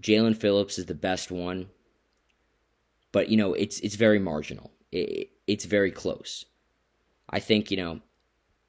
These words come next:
the first defensive end isn't gonna go off the board until maybe eleven with the Giants, but he's a very talented player. Now, Kwity Paye, also very talented,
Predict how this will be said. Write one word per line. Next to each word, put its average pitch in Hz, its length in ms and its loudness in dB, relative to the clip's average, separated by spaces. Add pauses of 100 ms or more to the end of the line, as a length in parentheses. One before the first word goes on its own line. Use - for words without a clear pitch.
the - 60 -8
first 135 240 2
defensive 101 340 -4
end 98 140 2
isn't 92 180 -4
gonna 87 160 -4
go 90 140 0
off 87 140 -2
the 90 80 -6
board 87 240 -2
until 85 400 -6
maybe 98 260 0
eleven 92 560 -2
with 92 120 -10
the 87 80 -4
Giants, 92 640 -6 (260)
but - 380 -2 (600)
he's 107 220 -2
a 104 120 6
very 113 640 4 (340)
talented 92 540 -4
player. 73 420 -8 (800)
Now, 104 280 2
Kwity 117 360 4
Paye, 110 440 4 (420)
also 101 340 2
very 98 240 2
talented, 95 540 -4